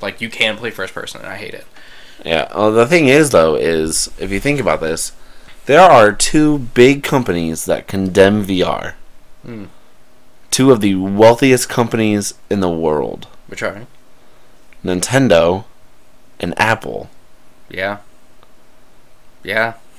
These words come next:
Speaker 2: Two, so there, there has to be something to V R
Speaker 1: Mm-hmm.
Speaker 2: that they know is a money grab.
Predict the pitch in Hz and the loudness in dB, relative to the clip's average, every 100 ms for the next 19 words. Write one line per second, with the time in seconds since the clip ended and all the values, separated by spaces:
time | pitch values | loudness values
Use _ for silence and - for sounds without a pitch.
0 | - - - - - - 147 131 131 127 | -20 -20 -20 -18 -4 2 4 4 6 6
1 | 120 143 135 143 151 151 170 190 185 170 | 8 6 8 6 8 6 6 6 4 2
2 | 156 147 147 135 123 113 113 110 113 107 | 4 4 4 2 2 0 -2 -2 2 4
3 | 85 55 - - - 123 110 107 98 - | 4 0 -8 -16 -18 -14 -14 -14 -16 -18
4 | - - - - - 98 107 127 127 131 | -20 -20 -20 -8 0 2 6 6 6 6
5 | 147 160 160 120 110 92 92 98 107 98 | 6 6 4 2 2 4 2 2 0 0
6 | 90 78 58 52 - | 0 -4 -6 -8 -14